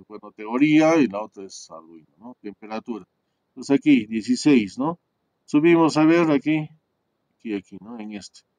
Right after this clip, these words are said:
Ahí está, ¿no? Diecisiete punto ocho, dieci-, ahí está diecinueve, ya ha llegado, ¿no?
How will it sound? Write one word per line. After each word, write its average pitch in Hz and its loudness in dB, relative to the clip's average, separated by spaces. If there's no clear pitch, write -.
Ahí 104 0
está, 90 -10
¿no? 123 -8
Diecisiete 104 -10
punto 95 -20
ocho, 131 -6
dieci-, 101 -6
ahí 107 0
está 104 -4
diecinueve, 110 -2
ya 113 0
ha 110 0
llegado, 107 0
¿no? 131 -2